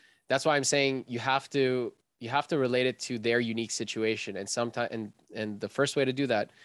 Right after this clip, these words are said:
is ask those probing questions, ask why they're making the video, what is the purpose, how they're going to promote it, what problems or challenges they're going to be solving with it. And that inadvertently puts it in their minds that video is an investment because of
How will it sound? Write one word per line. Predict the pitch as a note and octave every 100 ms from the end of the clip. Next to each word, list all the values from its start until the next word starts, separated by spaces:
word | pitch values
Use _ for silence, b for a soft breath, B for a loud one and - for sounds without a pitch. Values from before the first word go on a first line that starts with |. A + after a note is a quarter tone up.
| b b b -
is | G#2
ask | A#2 C3+
those | E3 D3
probing | - C#3 C3+
questions, | - A2+ G#2+ A2 G#2+ - b b b b
ask | A#2 B2+ - -
why | G#2 A2+ C#3
they're | C#3+
making | C3 B2 A#2+
the | A2
video, | A2 G#2+ G#2+ G#2+ G#2 b b b
what | G#2 A#2 C#3+
is | C3+
the | C3+
purpose, | - A2 - G#2 G2+
how | - - B2 C#3
they're | C#3 C3
going | B2 B2 A#2+
to | A#2+
promote | - A2 A2 A2
it, | G#2 G#2 - -
what | A2 B2 D3+
problems | - B2 B2 A#2+ A#2+ G#2+ -
or | A2 G#2+
challenges | - A2+ A2 G#2+ G#2
they're | G#2+
going | G#2+ G#2+
to | G2+
be | G#2+
solving | - G#2 G#2 G#2
with | G2 -
it. | G#2+ - b b b -
And | A#2+ A2
that | C3+ F3+ - _ _ _ _ _ _ _ -
inadvertently | F#3+ B3 C3 A#3+ F3 D#3 C3+
puts | - - F#3+ - - - _ -
it | C#3+
in | D#3 E3
their | D3+
minds | C#3 D3+ D3+ B2+
that | A2 A2
video | A2 C3 C3+
is | B2+
an | A#2+
investment | A#2 A2+ C3 A2+ G#2
because | - - B2+
of | B2